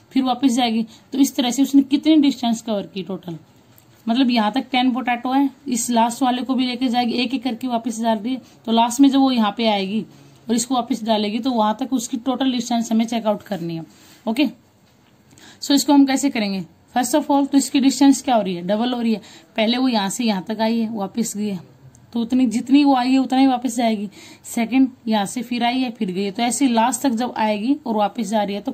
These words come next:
क-, उसकी क्या हो रही है, Double हो रही है length। तो हम इसको start करते हैं, तो हमारी एपी series क्या हो जाएगी, यहाँ पे Distance दे रखी है हमारी, First potato कितनी distance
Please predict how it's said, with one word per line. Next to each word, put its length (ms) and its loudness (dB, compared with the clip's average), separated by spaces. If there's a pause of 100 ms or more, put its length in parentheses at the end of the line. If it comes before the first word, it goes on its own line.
क-, 80 -10 (340)
उसकी 240 -4
क्या 180 -4
हो 100 0
रही 120 -4
है, 100 -8 (280)
Double 280 2
हो 80 4
रही 120 2
है 60 -2
length। 400 -2
तो 60 -4
हम 120 0
इसको 200 -4
start 320 -4
करते 260 -6
हैं, 120 -4 (1300)
तो 60 -6
हमारी 220 2
एपी 180 -4
series 300 -4
क्या 140 -4
हो 80 0
जाएगी, 260 -4
यहाँ 160 -8
पे 180 -14 (920)
Distance 380 -2
दे 140 -4
रखी 180 -2
है 60 4
हमारी, 180 2 (360)
First 220 -2
potato 360 0
कितनी 320 -2
distance 360 -2